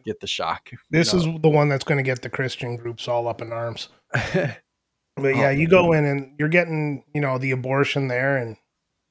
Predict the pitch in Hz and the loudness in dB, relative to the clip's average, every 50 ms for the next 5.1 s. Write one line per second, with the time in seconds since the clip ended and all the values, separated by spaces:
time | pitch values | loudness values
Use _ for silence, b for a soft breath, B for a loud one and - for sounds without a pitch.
0 | _ _ _ _ _ _ _ _ _ _ _ _ _ - 139 147 156 160 170 160 | _ _ _ _ _ _ _ _ _ _ _ _ _ 0 4 4 6 6 6 4
1 | 151 139 127 - 139 135 131 127 - - - 131 127 127 131 143 131 B B B | 2 2 0 0 0 0 0 0 -2 -6 -4 -2 -2 0 0 -2 -4 B B B
2 | B 143 139 131 - - 139 135 131 120 117 127 127 131 131 131 131 123 120 120 | B -2 -2 0 0 -2 -2 -2 -2 -4 -4 -4 -2 -2 -2 -2 -2 -4 -4 -4
3 | 131 143 143 147 147 143 143 135 120 135 131 131 127 123 117 - - - - - | -4 -2 0 2 2 2 2 0 -2 -2 -2 -2 -2 -2 -2 -2 -2 -2 0 0
4 | 151 151 - - 147 131 127 123 120 120 117 120 117 117 120 117 120 120 120 120 | 0 0 2 0 -2 0 0 0 -2 -2 -2 -4 -4 -6 -4 -4 -4 -4 -4 -4
5 | - | -6